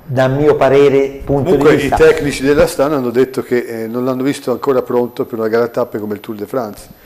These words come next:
Speaker 2: quindi hanno un pochino, eh, condiviso la tua opinione su Guardini. Deve ancora crescere.
Speaker 1: Ma sai, eh, le scelte purtroppo io i corridori le, le, le gestisco in una certa maniera e vincono, poi, eh, non siamo noi i padroni dei corridori ma sono i procuratori e,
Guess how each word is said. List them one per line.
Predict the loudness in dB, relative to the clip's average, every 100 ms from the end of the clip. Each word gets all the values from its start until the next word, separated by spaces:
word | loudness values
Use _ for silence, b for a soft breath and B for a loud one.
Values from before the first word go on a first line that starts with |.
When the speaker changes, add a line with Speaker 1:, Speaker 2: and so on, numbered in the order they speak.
| B
Speaker 2:
quindi | -10 -8 -10
hanno | -8 -4
un | -4
pochino, | -2 -2 0 -2 B B B
eh, | -14 -12 -10 -10 -10
condiviso | -2 -2 0 0 0 2
la | 0
tua | 2 0
opinione | 0 -2 -4 -4
su | -4
Guardini. | -2 -2 -2 -6 -10 -20 B B B B -8
Deve | -2 -2
ancora | -2 -2 0
crescere. | 0 -2 -4 -2
Speaker 1:
Ma | -2
sai, | -2 0 2 2
eh, | 2 2 2 2 0 -2 -6 -8 -10 -14 -18 -20 -20 -16
le | -4 -4
scelte | -2 0 0 -2
purtroppo | -10 -8 -4 -4 -2 -4 B B B -12
io | -4 0 2 0 -2 -4 -4
i | -6
corridori | -4 -2 0 0 0
le, | 0 0 0
le, | -2
le | -4
gestisco | -2 -4 -4 -8
in | -8
una |
certa | -8 -8
maniera | -6 -4 -4
e |
vincono, | -4 -4 -4 -6
poi, | -2 -2 -2 B B B B B
eh, | -12
non | -8 -8 -4
siamo | -2 -2
noi | -2 -4
i | -4
padroni | -4 -6 -6 -6
dei | -6
corridori | -4 -4 -6
ma | -8
sono | -8 -8
i |
procuratori | -6 -8 -4 -4 -2 -4 -6
e, | -10 -14